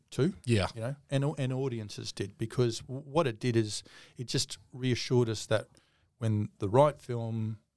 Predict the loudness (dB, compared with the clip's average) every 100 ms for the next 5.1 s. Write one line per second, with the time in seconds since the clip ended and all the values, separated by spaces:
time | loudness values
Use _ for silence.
0 | _ _ -12 -2 2 2 0 0 0 -2
1 | -4 -4 -6 _ _ -20 -6 0 0 0
2 | -4 -6 -10 -6 -6 -4 -4 -2 -4 -8
3 | -6 -2 -2 -2 -4 _ -20 -20 _ _
4 | _ _ _ _ -10 -6 -6 -4 0 0